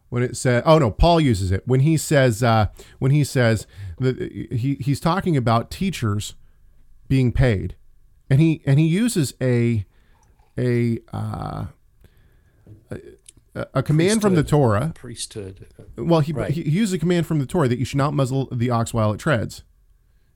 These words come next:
Speaker 1: This is a point that my, uh, my Old Testament prof made, that he uses, you know, my Old Testament prof says, it says, "Well, uh, in my day and age, I look at the, uh, command to, uh, not muzzle an ox when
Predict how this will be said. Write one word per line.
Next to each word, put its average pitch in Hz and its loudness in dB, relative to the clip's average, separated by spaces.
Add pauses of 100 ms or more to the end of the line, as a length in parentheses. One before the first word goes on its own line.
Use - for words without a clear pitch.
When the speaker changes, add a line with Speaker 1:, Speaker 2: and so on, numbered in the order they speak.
(100)
Speaker 1:
This 110 -6
is 107 -6
a 104 0
point 113 -2
that 98 -4 (100)
my, 95 -4 (160)
uh, 98 -8 (140)
my - -8
Old 110 -4
Testament 107 -4
prof 95 -8
made, 95 -6 (600)
that 131 2
he - -4
uses, 180 0
you 143 0
know, 113 2
my 120 0
Old 160 0
Testament 147 -2
prof 117 2
says, 110 -2
it 110 -2
says, 110 0 (200)
"Well, 120 4 (360)
uh, 113 -6 (140)
in 123 0
my 151 2
day 127 2
and 107 0
age, 113 0
I 123 0
look 143 -4
at 120 -2
the, 110 0 (120)
uh, 104 0
command 123 0
to, 110 0
uh, 98 -2
not 113 -2
muzzle 107 0
an 110 -2
ox 113 -4
when 104 0